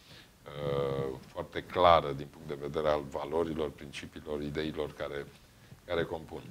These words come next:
Singura forță politică din România care este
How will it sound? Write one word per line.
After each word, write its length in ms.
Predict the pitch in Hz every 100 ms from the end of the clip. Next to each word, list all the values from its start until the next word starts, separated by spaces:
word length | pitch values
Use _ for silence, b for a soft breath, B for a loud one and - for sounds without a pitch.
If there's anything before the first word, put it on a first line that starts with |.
| - - - - - - -
Singura 880 | - - - - - 214 220 190
forță 320 | 143 151 151 110
politică 500 | 98 107 117 104 85
din 180 | 82 82
România 640 | 80 76 76 92 120 73 57 - - - - -
care 180 | 80 82
este 500 | 95 - 104 101